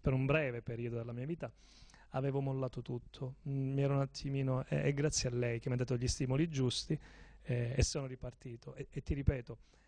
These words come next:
eh, anche lei è una tosta, quindi ogni qualvolta si parte, io essendo uno che mi piace sognare sempre ad occhi aperti, quindi partire sempre con nuovi progetti, poi con nuove cose, eh, è la prima che mi contrasta, sempre in assoluto, ma è,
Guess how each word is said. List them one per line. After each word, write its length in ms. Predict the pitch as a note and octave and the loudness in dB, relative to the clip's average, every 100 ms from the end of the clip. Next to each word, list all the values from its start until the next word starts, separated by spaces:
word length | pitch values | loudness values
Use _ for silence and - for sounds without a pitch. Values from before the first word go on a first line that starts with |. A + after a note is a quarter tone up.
| _ - - - - | _ -20 -20 -20 -10
eh, 180 | B2 A#2 | -10 -6
anche 260 | C3+ C3+ | -6 -6
lei 140 | B2 C3+ | -4 -4
è 40 | |
una 160 | A#2+ A2+ | -6 -10
tosta, 640 | B2+ A#2+ A#2 - - A#2+ A#2+ | -12 -12 -12 -16 -16 -18 -6
quindi 220 | C3+ C3+ | -2 2
ogni 200 | D#3 D#3+ | 2 2
qualvolta 420 | D3 D3 D#3 E3 | 2 2 2 0
si 120 | B2 | -2
parte, 280 | B2+ B2+ - | -2 0 0
io 120 | B2+ | 0
essendo 400 | B2 - C3+ B2 | -4 -4 -2 -2
uno 200 | A#2+ C3 | -2 -4
che 200 | A2+ A#2 - - - - - | -4 -8 -10 -18 -20 -20 -10
mi 100 | A#2+ | -2
piace 260 | B2 A#2+ | 0 2
sognare 400 | A2+ A2+ B2 B2 | 0 2 2 2
sempre 240 | A#2+ B2+ B2 | 4 4 2
ad 60 | |
occhi 160 | A#2 - | 2 0
aperti, 420 | - C3 A#2+ - | 2 2 2 -4
quindi 240 | B2 A#2+ A#2 | -6 -6 -4
partire 400 | A#2 - C3+ B2 | -6 -2 -2 2
sempre 260 | C#3+ C3 | 2 2
con 160 | B2+ B2+ | 0 2
nuovi 160 | B2+ | 2
progetti, 600 | B2+ C3+ B2 C3 B2 - | 2 0 2 2 2 0
poi 200 | B2 C3 | 2 2
con 140 | C3 C3+ | 2 2
nuove 180 | C#3+ E3 | 2 2
cose, 320 | C#3 D3+ E3+ - - - - - | 2 2 0 -4 -20 -20 -20 -8
eh, 360 | - B2+ B2+ B2+ - | -2 0 0 -2 -2
è 100 | - | 2
la 200 | C#3 C#3+ | 4 4
prima 420 | D3 F3 G#3+ F3 | 4 2 2 2
che 100 | B2+ | 0
mi 80 | C3+ | -4
contrasta, 880 | C3 A#2+ A#2 A#2+ A2 - - - A#2 - - | -4 -8 -8 -10 -8 -8 -8 -12 -16 -18 -20
sempre 580 | - - C3+ A#2 A#2+ B2 | -10 -4 -2 -4 -8 -8
in 60 | B2+ | -6
assoluto, 580 | B2 - B2+ B2 A#2 A#2+ | -6 -4 -2 -4 -4 -6
ma 100 | |
è, 60 | B2+ | -8